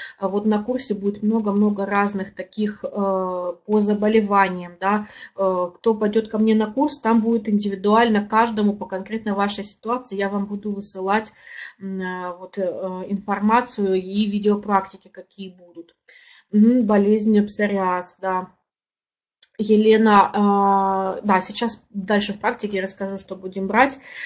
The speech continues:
Давайте, с-, кто еще, у кого какая проблема, кто с чем хочет поработать. Сейчас нужно, а, показаться, проявить в себя, потому что, смотрите, техника простукивания, она не сработает для вас, если вы просто послушаете, да. А,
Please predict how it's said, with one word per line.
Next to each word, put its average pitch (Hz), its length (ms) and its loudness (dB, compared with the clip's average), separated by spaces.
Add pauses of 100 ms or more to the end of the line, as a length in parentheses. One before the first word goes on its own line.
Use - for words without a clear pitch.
(140)
Давайте, 240 400 6
с-, - 80 -6 (100)
кто 277 260 2
еще, 254 440 4
у 202 120 8
кого 214 320 4
какая 220 320 2
проблема, 226 500 2
кто 254 220 4
с 254 60 0
чем 233 220 0
хочет 220 340 -2
поработать. 202 640 -2 (320)
Сейчас 262 520 2
нужно, 247 480 4
а, 190 500 2
показаться, 214 680 2
проявить 208 480 0
в - 40 -12
себя, 226 360 2
потому 226 380 2
что, 202 200 -6
смотрите, 208 520 -2
техника 240 480 0
простукивания, 202 840 -2
она 233 260 2 (280)
не 240 120 2
сработает 233 580 2
для 196 160 -2
вас, 269 220 0
если 233 220 -8
вы 196 100 -4
просто 220 340 -2
послушаете, 214 960 -2
да. 277 320 2 (420)
А, 190 500 0